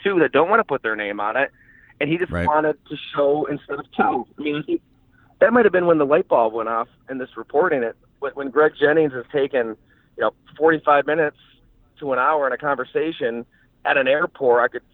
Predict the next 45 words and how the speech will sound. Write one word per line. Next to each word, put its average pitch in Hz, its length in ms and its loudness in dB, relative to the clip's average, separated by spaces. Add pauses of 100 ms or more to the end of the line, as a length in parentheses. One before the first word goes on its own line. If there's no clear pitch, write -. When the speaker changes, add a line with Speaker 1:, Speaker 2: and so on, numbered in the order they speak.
(120)
Speaker 1:
he-, 160 80 -12 (100)
hear 151 180 -2
the 147 80 -4
stuff 143 260 -2
in - 80 -8
the 117 80 -10
background 127 480 0
'cause 127 120 -4
he 120 80 -2
wants 131 340 4
to 120 80 -10
talk, 151 400 2
and 120 240 -4 (520)
he's, 160 220 -2
he's 165 280 -4 (360)
bringing 180 220 4
up 175 80 4
all 180 100 6
the 165 80 -2
examples. 143 640 -2
Like, 104 180 -10
he, 123 180 -20
he's 147 140 -18 (180)
bringing 156 240 2
this 147 180 -2
to 147 80 2
life, 131 380 4
and, 110 320 -8 (640)
uh, 95 140 -6
I 117 100 -4
think 147 200 -6
he 139 100 -10
was 127 180 -4
talking 139 280 -2
on, 117 200 -4
uh, 98 140 -6
Fox 123 240 0
Sports - 320 -6
One 120 220 0
the 117 80 0
other 113 140 0
day 117 340 4
and, 104 80 -4
and 110 140 -4
even 107 200 -6